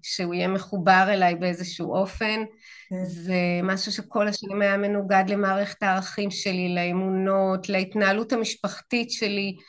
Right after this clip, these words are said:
Speaker 1: אה, מי, אני חושבת, הרגע שעמדתי על דעתי, אה, מאוד רציתי משפחה גדולה, שבטית,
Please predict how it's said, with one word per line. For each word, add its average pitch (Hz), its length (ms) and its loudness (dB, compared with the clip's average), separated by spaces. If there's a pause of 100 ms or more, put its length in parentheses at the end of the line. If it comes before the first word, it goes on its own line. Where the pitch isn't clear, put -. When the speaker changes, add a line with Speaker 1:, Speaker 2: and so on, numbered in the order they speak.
(500)
Speaker 1:
אה, 185 640 -2 (220)
מי, 240 400 2
אני 254 120 0
חושבת, 247 300 -2
הרגע 233 260 4
שעמדתי 214 520 0
על 196 120 0
דעתי, 190 680 -2 (560)
אה, 180 920 0
מאוד 226 400 2
רציתי 214 560 -2
משפחה 185 520 0
גדולה, 202 720 2
שבטית, 202 1120 -4